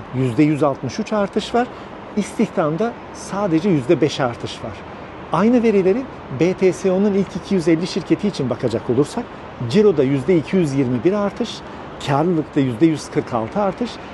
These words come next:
ve istihdamda sadece yüzde yüz on bir artış bulunmakta.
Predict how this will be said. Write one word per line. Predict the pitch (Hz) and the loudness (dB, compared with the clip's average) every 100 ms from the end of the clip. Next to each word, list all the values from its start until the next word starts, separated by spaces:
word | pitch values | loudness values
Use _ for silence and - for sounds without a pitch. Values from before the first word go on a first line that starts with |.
| - | -6
ve | 208 202 | -2 -2
istihdamda | - 220 - 156 131 214 | 0 0 0 0 2 0
sadece | - 180 190 170 226 | 0 0 2 2 2
yüzde | 190 156 147 | 2 2 4
yüz | 196 156 | 2 4
on | 175 185 | 4 4
bir | 165 | 4
artış | 123 107 - 113 - - - | 2 -4 -8 -10 -10 -14 -4
bulunmakta. | 147 135 117 110 - 120 | 0 0 0 -6 -8 -14